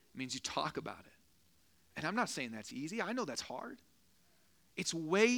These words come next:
easier to say, "Man, when things are going well, I'm all in." It's way harder to say, "I'm in no matter what." Those are promises that we make that covenant ourselves to the objective reality of,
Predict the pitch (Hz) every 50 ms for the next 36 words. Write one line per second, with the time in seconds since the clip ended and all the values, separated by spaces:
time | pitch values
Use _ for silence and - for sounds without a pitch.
0 | 247 - 196 190 208 240 220 185 165 143 131 127 - 139 - - 143 131 123 -
1 | 190 208 180 143 135 131 120 - - - 214 220 233 233 202 196 180 147 165 185
2 | 180 165 156 143 135 135 156 180 214 233 269 285 - - - 170 202 196 214 233
3 | 240 240 254 285 330 330 302 269 - - - - - - - - - _ - _
4 | - _ - - _ _ _ - - - _ _ _ _ _ _ _ - 165 -
5 | - 160 156 147 156 190 220 240 190 - - 202 226 214 196 165 143 - 151 -
6 | - 156 143 139 - - 151 151 147 147 - 180 185 196 175 143 135 139 143 135
7 | 135 135 139 131 123 131 175 202 147 - - - - - _ _ _ _ _ -
8 | - - - _ - - - - _ _ _ _ _ _ _ _ _ _ _ -
9 | - - - - - - 175 185 175 170 - - - 170 165 175 196 185 - -
10 | 147 123 110 120 139 143 139 160 147 139 143 139 131 127 131 147 160 147 117 -
11 | - - - - - - - - - - 147 156 - - - - 185 196 190 196
12 | 160 143 131 - 151 143 135 - - - 170 160 156 151 147 143 120 - - -
13 | - - 185 190 202 165 165 156 143 131 120 117 - 151 151 147 - - 160 139
14 | 131 139 139 131 131 131 139 135 127 123 120 117 131 - 123 117 104